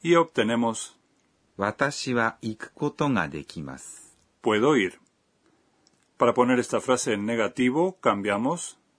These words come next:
Speaker 2: "Dekimasu".
Speaker 1: a
Speaker 2: "Dekimasen".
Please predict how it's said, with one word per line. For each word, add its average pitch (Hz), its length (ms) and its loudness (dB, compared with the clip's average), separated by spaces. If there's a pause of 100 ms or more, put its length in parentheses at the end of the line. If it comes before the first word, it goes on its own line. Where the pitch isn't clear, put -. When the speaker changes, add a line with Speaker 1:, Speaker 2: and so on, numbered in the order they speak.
(360)
Speaker 2:
"Dekimasu". 117 840 -4 (400)
Speaker 1:
a 123 300 2 (800)
Speaker 2:
"Dekimasen". 120 920 -2